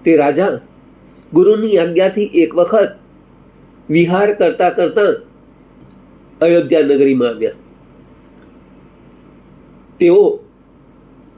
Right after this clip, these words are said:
એક મહિનાના ઉપવાસના ઉપવાસી હોવાથી પારણાને માટે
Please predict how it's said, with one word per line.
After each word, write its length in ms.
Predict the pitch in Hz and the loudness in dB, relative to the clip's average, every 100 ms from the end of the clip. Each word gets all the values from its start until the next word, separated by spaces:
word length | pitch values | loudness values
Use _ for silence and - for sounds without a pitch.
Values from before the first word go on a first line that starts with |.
| - - - _ - - - _ - - - 180 | -20 -20 -20 _ -20 -20 -20 _ -20 -20 -8 -2
એક 280 | 196 226 | 0 0
મહિનાના 720 | 202 185 185 170 196 202 214 - | 0 2 0 0 0 0 0 -2
ઉપવાસના 600 | 170 175 175 175 220 196 - | -2 0 0 0 -2 -2 0
ઉપવાસી 760 | 170 - 170 175 170 175 156 147 - - | -2 -2 0 -2 -2 -6 -6 -8 -12 -2
હોવાથી 480 | 151 170 427 381 - _ _ - - - - | 0 2 2 0 -2 _ _ -20 -20 -20 -6
પારણાને 500 | 156 151 165 175 180 | -2 0 2 0 0
માટે 500 | 170 180 175 156 | -2 -2 0 -2